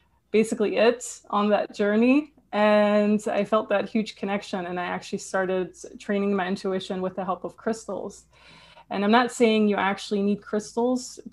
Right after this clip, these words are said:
to train your intuition. You don't even need a pendulum or tarot cards to train it, but it does make it easier when you have certain tools at hand. So for me, the way it really started with training intuition and getting into that was with the help of crystals.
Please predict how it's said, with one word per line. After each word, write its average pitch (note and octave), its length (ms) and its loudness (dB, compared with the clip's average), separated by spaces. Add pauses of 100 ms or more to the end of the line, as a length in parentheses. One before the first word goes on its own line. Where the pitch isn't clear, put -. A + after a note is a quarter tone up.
to G#3 160 -2
train G3+ 260 -4
your F#3+ 140 -4
intuition. B3+ 720 0
You G#3+ 140 0
don't F#3+ 180 0
even G3 240 -2
need F#3+ 140 -4
a F#3 40 -4
pendulum A#3 640 2
or - 200 -4
tarot G#3+ 320 2
cards G#3 380 -6
to G#3 60 -6
train G3+ 320 -4
it, F#3+ 300 -8
but G3 140 2
it F#3+ 120 0
does A#3 180 2
make A3 200 -2
it G3 80 -2
easier F#3+ 400 -2
when F#3 140 -2
you F#3 80 -4
have F#3 160 -6
certain F#3+ 320 -8
tools G3 320 -4
at F3+ 160 -4
hand. G3+ 420 -4 (460)
So G#3+ 240 2
for G#3+ 160 0
me, A#3 260 6
the G#3 120 2
way F#3+ 180 2
it F#3 100 0
really G3 260 0
started G#3 720 0 (380)
with G3+ 400 -2
training G3+ 400 -2
intuition G3 600 -4
and F#3 120 -4
getting F3+ 200 -2
into F#3 260 -8
that F3+ 320 2
was F3 440 -4 (100)
with F#3+ 180 -4
the F#3 80 -4
help F3 220 -4
of - 160 -12
crystals. - 640 -12